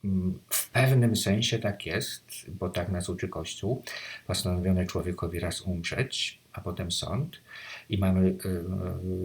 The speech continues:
tylko te rzeczy ostateczne: śmierć, sąd Boży, niebo albo piekło, czyli jest to stan definitywny, ale okazuje się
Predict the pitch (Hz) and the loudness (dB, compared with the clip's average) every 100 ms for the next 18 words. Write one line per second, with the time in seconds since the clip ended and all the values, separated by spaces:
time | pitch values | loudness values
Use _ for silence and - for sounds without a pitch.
0 | 92 95 87 92 95 92 98 95 95 - | -2 -4 -8 -10 -10 -12 -16 -18 -20 -20
1 | - 90 - - 92 92 92 - - - | -20 -14 -6 -4 -2 -2 -4 -4 -12 0
2 | 98 92 92 - 82 - 80 - 110 156 | 2 4 0 0 -4 -6 -8 -4 0 0
3 | - - - - 104 113 - - - 92 | -2 -10 -10 0 0 0 -4 -4 -2 0
4 | 95 90 95 104 - 98 101 110 90 85 | 2 2 0 0 -2 2 4 4 4 0
5 | 78 85 - 78 - 117 190 _ _ - | -2 -6 -8 -12 -2 -2 -2 _ _ -18
6 | - - - - 95 98 127 - 98 - | -16 -14 -6 2 4 6 6 4 -2 2
7 | 95 90 - 82 80 78 87 104 156 - | 4 4 0 -6 -4 -6 -2 -2 -2 -6
8 | - - - - - 80 117 185 - _ | -16 -2 -2 -2 -4 -2 0 -2 -6 _
9 | - 101 90 104 147 104 - 82 85 | -8 -4 0 2 2 2 0 -2 -4